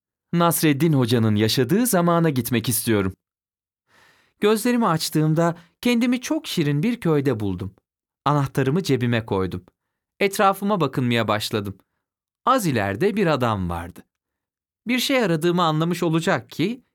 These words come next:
yanıma geldi, konuştuk. "Hayırdır evlat, birine mi baktın?" "Nasreddin Hoca'yı arıyorum. Burası onun köyü mü?" "Değil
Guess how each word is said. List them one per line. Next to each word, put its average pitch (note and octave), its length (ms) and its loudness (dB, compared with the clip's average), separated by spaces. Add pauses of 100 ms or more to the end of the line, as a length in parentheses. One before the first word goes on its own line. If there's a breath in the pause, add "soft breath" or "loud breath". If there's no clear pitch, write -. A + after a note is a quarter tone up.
yanıma A3 340 2
geldi, A#2 680 -4
konuştuk. - 540 -6 (920)
"Hayırdır A#2+ 520 2
evlat, A2+ 480 -2 (400)
birine A#2+ 320 0
mi G#3+ 180 0
baktın?" F2 440 -6 (920)
"Nasreddin A3+ 500 2
Hoca'yı C#3 420 4
arıyorum. G2+ 400 2 (220 soft breath)
Burası F3 380 2
onun E3 240 0
köyü B3 260 -2
mü?" F#3+ 220 -6 (760)
"Değil G#2 440 0